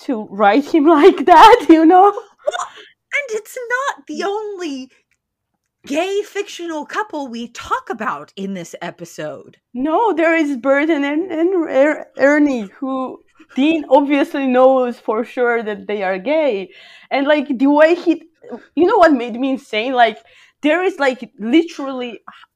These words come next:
Speaker 1: h-, how does this man's brain work? Like, why would he
Speaker 2: <laughs>
Speaker 1: think about those two cartoon
Speaker 2: What
Speaker 1: characters or whatever?
Speaker 2: happened to them?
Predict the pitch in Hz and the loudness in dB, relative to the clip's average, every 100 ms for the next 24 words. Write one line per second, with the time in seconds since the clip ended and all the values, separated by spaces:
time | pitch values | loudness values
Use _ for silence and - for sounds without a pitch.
0 | 196 208 - 302 - - 320 427 427 370 | -20 -20 -10 -10 -10 -2 0 0 -2 -4
1 | 285 285 269 262 233 214 262 220 214 226 | -4 -2 -2 -4 -8 -6 -6 -6 -6 -6
2 | 196 - 202 - 180 175 226 294 339 320 | -6 -6 -10 -10 -14 0 2 4 2 0
3 | - 285 269 277 - - 359 339 339 254 | -2 -4 -4 -8 -10 -2 2 2 2 -2
4 | 285 277 277 226 _ _ _ _ 202 - | 2 2 2 -2 _ _ _ _ -12 0
5 | 285 302 339 - 269 262 269 - - 262 | 2 4 0 -4 -4 -4 -6 -8 2 2
6 | 302 - 320 311 - 571 622 - - - | 2 2 0 0 2 6 6 4 4 4
7 | 247 240 226 233 269 269 - 508 359 440 | 4 4 4 4 4 4 0 -6 -4 -2
8 | 453 | -2